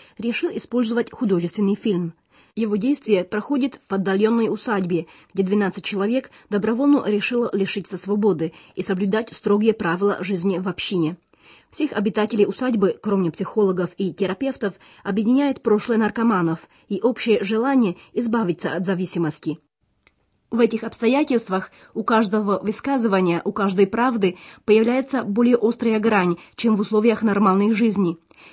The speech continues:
Каждый член этого сообщества должен открыть перед другими даже самые тёмные и наболевшие моменты своей жизни. Фильм "Правила лжи",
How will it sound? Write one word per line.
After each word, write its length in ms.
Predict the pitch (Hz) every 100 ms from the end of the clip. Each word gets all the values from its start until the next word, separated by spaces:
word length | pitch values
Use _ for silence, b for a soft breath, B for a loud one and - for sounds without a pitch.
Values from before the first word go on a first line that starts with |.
| B -
Каждый 300 | 233 220 208
член 240 | 226 214
этого 340 | - - 196 -
сообщества 600 | 240 285 - 240 220 202 B B
должен 320 | 247 285 285
открыть 380 | - - 254 -
перед 200 | 226 202
другими 380 | 202 208 262 240
даже 320 | 190 208 196
самые 340 | - 226 233
тёмные 420 | 220 226 233 240 226
и 180 | 226
наболевшие 540 | 202 196 196 214 - 226
моменты 380 | 196 190 185 190
своей 280 | - 202
жизни. 440 | 208 220 196 175 165 _ B B B B
Фильм 320 | - 240 226 -
"Правила 340 | 226 220 208
лжи", 240 | 202 254